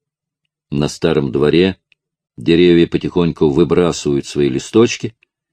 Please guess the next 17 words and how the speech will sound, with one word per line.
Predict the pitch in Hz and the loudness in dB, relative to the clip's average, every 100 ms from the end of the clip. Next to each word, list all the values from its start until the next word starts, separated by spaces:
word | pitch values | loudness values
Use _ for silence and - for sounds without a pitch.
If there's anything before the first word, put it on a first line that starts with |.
| _ _ | _ _
Какое-то | - 80 98 92 92 85 | -6 2 2 4 4 2
далекое | 65 92 98 - 90 | 2 2 2 2 0
окно | 85 - 90 90 | 0 0 0 0
так | - 95 - | -2 -4 -4
сильно | - 101 92 85 85 | -4 0 2 2 -2
отражает | - 87 87 85 92 85 - | -4 -2 0 2 4 2 2
солнечный | - 90 80 71 87 78 | 0 0 0 -4 -4 -4
свет, | - 98 110 _ - _ | 2 2 2 _ -20 _
что | - - | -8 -4
сразу | 82 80 87 80 98 - | -2 0 0 2 0 0
ослепнешь, | 92 - 76 73 - 95 - | -4 -4 0 0 0 -4 -6
стоит | - 80 80 - | -4 0 0 2
только | 78 - | -2 -2
взглянуть | 78 73 80 76 71 | -6 -4 -2 -2 -4
в | - | -6
ту | - | -8
сторону. | 76 - 71 69 73 | -8 -2 -2 0 -4